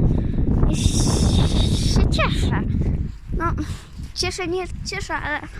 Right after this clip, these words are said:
czasami skargi muszą być na tego psa, bo tak krzyczy, że już mieliśmy kartkę na aucie, kartkę na drzwiach, więc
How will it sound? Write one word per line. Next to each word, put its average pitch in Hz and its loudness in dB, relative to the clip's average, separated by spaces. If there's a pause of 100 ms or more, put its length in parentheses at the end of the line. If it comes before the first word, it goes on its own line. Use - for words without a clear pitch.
(720)
czasami 311 -6
skargi 294 -8
muszą 277 -4
być 214 -6
na - -4
tego - 0
psa, 247 -2
bo 254 -2 (1500)
tak - -6
krzyczy, 277 -8
że 311 -6
już 285 -6
mieliśmy 294 -6
kartkę 277 -10
na 233 -6
aucie, 233 -8 (500)
kartkę 330 -6
na 262 -4
drzwiach, 240 -2 (1200)
więc 285 -6